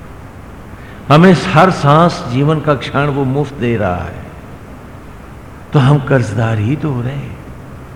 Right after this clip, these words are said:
यदि हम उसकी राह में उन्हें सेवा में लगा दें, बिता दें,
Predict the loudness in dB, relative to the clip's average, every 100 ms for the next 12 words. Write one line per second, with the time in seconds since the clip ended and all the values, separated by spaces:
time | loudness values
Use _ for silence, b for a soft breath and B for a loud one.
0 | -16 -16 B B B B 4 8 10 10
1 | 8 4 4 6 6 8 8 8 6 6
2 | 6 4 0 -8 -6 2 6 6 6 6
3 | 4 4 2 2 2 2 0 2 2 2
4 | 0